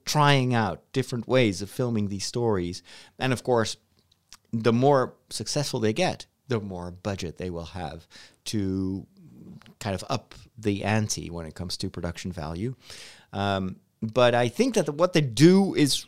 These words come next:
is impressive, and I like, I really like the storytelling, I like the direction, I like the acting. And the sound design is also often forgotten. The sound design of Moon Knight is really good. I'm always listening to the episodes through my headphones, so you get that really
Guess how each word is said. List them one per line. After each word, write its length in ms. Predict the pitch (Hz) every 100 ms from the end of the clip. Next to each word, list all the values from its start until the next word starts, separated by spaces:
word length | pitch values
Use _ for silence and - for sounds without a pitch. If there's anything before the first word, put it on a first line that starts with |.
| _
is 140 | 143 131
impressive, 680 | 127 - 117 95 - - -
and 160 | 98 101
I 120 | 104
like, 500 | 110 123 135 143 - - -
I 60 | 101
really 380 | 104 110 156 139
like 220 | 120 107
the 60 | 107
storytelling, 640 | - 123 117 - 113 107
I 40 | 95
like 140 | 98
the 140 | - 101
direction, 600 | 101 107 107 - 95 90
I 40 |
like 140 | 92 -
the 100 | -
acting. 560 | 117 110 - 101 101 - _ _ _ _ _ _ -
And 80 | -
the 60 | 107
sound 320 | - 339 302
design 320 | 87 78 69
is 100 | 85
also 220 | 120 98
often 340 | - 101 98 87
forgotten. 560 | - 90 98 78 69
The 80 | 92
sound 220 | - 123
design 260 | 107 101 90
of 140 | 85
Moon 200 | 107 98
Knight 240 | 92 90 - - -
is 180 | 110 101
really 260 | 104 131 104
good. 220 | 120 110
I'm 140 | 92
always 280 | 101 107 101
listening 300 | 110 101 95
to 120 | 101
the 140 | 92 90
episodes 400 | 98 - 92 -
through 220 | - 104
my 100 | 87
headphones, 600 | 95 302 - 156 147 - - - -
so 80 | -
you 100 | 104
get 200 | 107 101
that 160 | 92 104
really 880 | 104 117 143 196 202 147 131 117